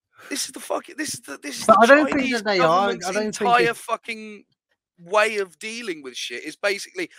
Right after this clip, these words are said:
Speaker 1: pretend it didn't happen, and then when it becomes everyone else's problem,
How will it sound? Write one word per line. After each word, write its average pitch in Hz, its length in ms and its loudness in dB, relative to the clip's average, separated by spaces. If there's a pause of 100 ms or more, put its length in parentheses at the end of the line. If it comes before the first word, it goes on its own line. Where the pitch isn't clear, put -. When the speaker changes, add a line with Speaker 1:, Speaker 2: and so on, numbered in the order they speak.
(360)
Speaker 1:
pretend 330 540 0
it 302 140 -2
didn't 247 280 -6
happen, 165 560 0 (340)
and 214 300 8
then 220 240 0
when 254 180 0
it 247 100 -2
becomes 240 400 -6
everyone 226 300 0
else's 247 400 -4
problem, 170 500 -8